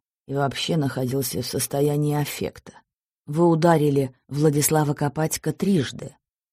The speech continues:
Два раза, когда он уже лежал на полу и не мог вам угрожать. Экспертиза могла ошибиться. Просто Влад бросился на меня, низко опустив голову, и удары пришлись таким образом,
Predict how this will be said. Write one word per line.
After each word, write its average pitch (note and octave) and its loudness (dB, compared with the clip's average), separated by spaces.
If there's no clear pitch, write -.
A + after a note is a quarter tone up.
Два D#3 4
раза, D#3+ 4
когда D3 2
он C#3+ 4
уже D3 2
лежал D#3 4
на B2 0
полу C2+ -10
и D3+ -4
не D#3+ 4
мог C#3+ 2
вам C3 0
угрожать. C3 -4
Экспертиза E3+ 4
могла G#3 8
ошибиться. A#3+ 0
Просто G3 4
Влад G#3 6
бросился E3+ 4
на B2+ -2
меня, C3 0
низко D#3+ 4
опустив C#3+ 0
голову, A3+ 8
и G3 0
удары G3 4
пришлись F3+ 0
таким E3 -2
образом, E3 2